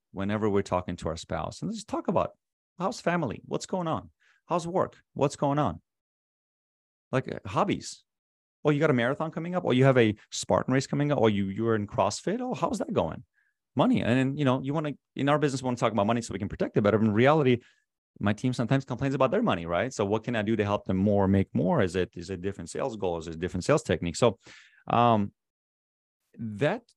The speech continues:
walk, get a cup of coffee and walk monthly, right? Some months gets crazy, vacation here and there. Uh, we, we,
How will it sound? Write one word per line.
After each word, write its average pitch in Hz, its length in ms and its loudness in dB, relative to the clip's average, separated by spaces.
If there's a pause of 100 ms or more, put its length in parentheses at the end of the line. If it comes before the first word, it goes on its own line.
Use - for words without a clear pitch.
(160)
walk, 127 560 0 (520)
get 131 120 2
a 127 60 0
cup - 320 -6
of 156 60 -4
coffee 131 340 -2
and 104 100 -2
walk 101 300 2 (920)
monthly, 143 340 4
right? 104 200 0
Some 139 180 -2
months 135 340 -2
gets 110 220 -4
crazy, 110 480 0
vacation 101 520 -2
here 98 140 -2
and 92 160 -2
there. 92 340 -2
Uh, 82 220 -6
we, 87 160 -8
we, 85 240 -8